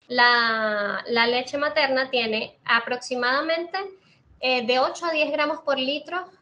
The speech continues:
de, eh, eh, de leche humana, es el contenido de proteínas y estas van a, eh, clasificarse principalmente, pueden ser proteínas del suero, caseínas y péptidos y, eh, eh, aproxima-, ella va a ir variando obviamente al principio,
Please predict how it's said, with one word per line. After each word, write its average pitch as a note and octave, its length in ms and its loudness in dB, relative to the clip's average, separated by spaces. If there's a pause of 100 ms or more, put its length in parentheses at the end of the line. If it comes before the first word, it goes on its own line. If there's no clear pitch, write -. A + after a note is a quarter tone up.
de, B3+ 520 -2
eh, G#3+ 680 -4 (200)
eh, A3 240 -6
de A#3 100 -6
leche A#3 280 -4
humana, A3 240 0
es G#3+ 80 -4
el B3 100 -6
contenido A#3+ 460 0
de B3+ 60 -4
proteínas B3+ 680 -4
y C#4+ 300 -8
estas A#3 460 -6
van A3+ 200 -4
a, A3+ 540 -4
eh, - 140 -14
clasificarse A3+ 720 -6
principalmente, A#3+ 760 -2 (220)
pueden A#3 160 -2
ser B3 140 0
proteínas A3 380 -6
del A3+ 160 -8
suero, C4 440 0
caseínas A#3 720 -2
y C#4 80 -6
péptidos C#4+ 680 -4 (380)
y, D#4 360 -4 (320)
eh, A#3+ 600 0 (480)
eh, B3+ 240 2
aproxima-, C4+ 640 0
ella C#4 180 4
va D4+ 60 2
a D#4 80 2
ir D#4 100 0
variando C4 520 2
obviamente C4 440 2
al C4 100 -2
principio, C4+ 760 -4